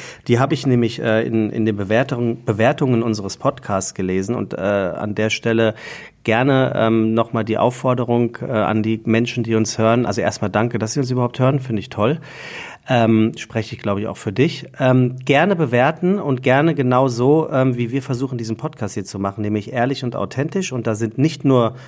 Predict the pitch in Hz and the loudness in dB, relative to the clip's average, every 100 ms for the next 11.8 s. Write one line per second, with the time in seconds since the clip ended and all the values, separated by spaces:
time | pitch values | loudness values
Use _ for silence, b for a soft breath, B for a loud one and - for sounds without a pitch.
0 | - - 135 160 147 135 120 117 - - | -12 0 2 2 0 0 0 0 -2 -2
1 | 113 107 104 B B B B - 101 101 | 0 0 -2 B B B B -4 -2 -2
2 | 98 120 165 170 185 180 160 147 151 151 | -2 0 0 2 0 2 2 2 0 0
3 | 143 131 120 127 120 113 104 101 110 107 | 0 2 2 2 0 -2 -4 -6 -6 -6
4 | 98 107 110 98 95 95 92 92 87 90 | -6 -6 -6 -4 -4 -6 -8 -6 -4 -6
5 | 98 90 87 85 _ _ - - - 110 | -8 -8 -8 -12 _ _ -20 -20 -10 -8
6 | 98 - 147 175 165 151 151 170 165 113 | -4 -2 0 0 2 4 4 4 2 -2
7 | 110 104 104 107 147 156 165 B B B | -8 -8 -2 -2 0 -2 -2 B B B
8 | - 135 139 143 117 123 180 185 190 185 | 0 2 4 0 -6 0 2 2 2 2
9 | 180 - 165 170 - - _ - 117 - | 0 0 2 2 -2 -10 _ -8 -6 0
10 | 135 180 185 160 147 127 127 135 113 - | 2 4 4 0 -2 -2 0 0 -4 -2
11 | 123 143 160 156 135 123 113 127 | 0 0 0 -2 -2 -2 -2 -4